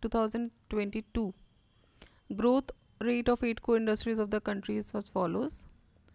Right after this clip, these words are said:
अगर हम अभी की ग्रोथ रेट की बात करें तो, अम,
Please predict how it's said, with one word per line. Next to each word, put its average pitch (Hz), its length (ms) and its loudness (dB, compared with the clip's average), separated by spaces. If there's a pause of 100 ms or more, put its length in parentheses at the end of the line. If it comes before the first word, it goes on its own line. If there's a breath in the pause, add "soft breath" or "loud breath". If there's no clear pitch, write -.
(540 soft breath)
अगर 220 240 0
हम 226 100 0
अभी 220 340 0
की 254 120 -2
ग्रोथ 220 360 0
रेट 233 200 0
की 233 160 -4
बात 202 280 -2
करें 196 300 -4
तो, 208 520 -4 (2500 loud breath)
अम, 208 540 -4